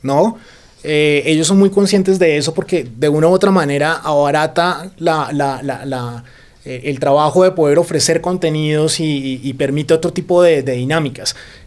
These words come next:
Eh, lo que uno ve recientemente es que le están apuntando muy fuerte, eh, a, a esa línea. De una u otra manera tiene sentido en la medida en que, en que la, la, la conexión en la internet ya puede llegar a los campos, ya hay computadores,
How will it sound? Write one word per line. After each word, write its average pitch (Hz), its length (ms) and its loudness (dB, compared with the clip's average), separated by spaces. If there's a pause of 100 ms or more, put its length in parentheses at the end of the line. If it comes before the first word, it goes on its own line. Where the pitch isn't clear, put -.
(120)
Eh, 143 200 -6
lo 160 160 0
que 180 80 0
uno 180 140 4
ve 202 80 4
recientemente 202 600 2
es 190 80 -2
que 214 80 0
le 202 60 4
están 147 220 -2
apuntando 160 520 -2
muy 185 220 4
fuerte, 180 600 0
eh, 139 280 -6
a, 117 340 -10 (320)
a 143 180 -4
esa 151 200 0
línea. 190 340 2 (540)
De 151 100 2
una 156 220 2
u - 20 4
otra 185 180 2
manera 156 300 2
tiene 170 220 0
sentido 147 320 0
en 151 80 0
la 175 80 0
medida 139 260 -2
en 156 80 -2
que, 160 300 0
en 131 100 -6
que 127 360 -2
la, 123 260 -4
la, 123 240 -4
la 131 120 -4
conexión 147 360 -2
en 160 80 0
la 175 60 -2
internet 139 340 -2
ya 151 120 2
puede 165 220 4
llegar 131 260 0
a 135 60 2
los 151 160 -2
campos, 151 580 2
ya 139 240 2
hay 143 140 2
computadores, 151 960 2